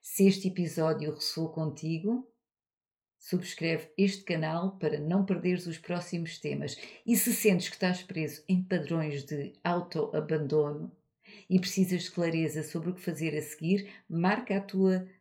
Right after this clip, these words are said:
videochamada gratuita comigo em sofia loureiro ponto com. Vai ser um prazer ajudar-te a dar o próximo passo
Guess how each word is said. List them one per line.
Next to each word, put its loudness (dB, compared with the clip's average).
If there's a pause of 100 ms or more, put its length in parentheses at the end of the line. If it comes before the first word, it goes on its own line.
videochamada 2
gratuita -2
comigo -2 (320)
em 0
sofia 0
loureiro 0
ponto -2
com. -4 (560)
Vai 2
ser -2
um 8
prazer 2
ajudar-te 2
a 0
dar 0
o -4
próximo -4
passo -6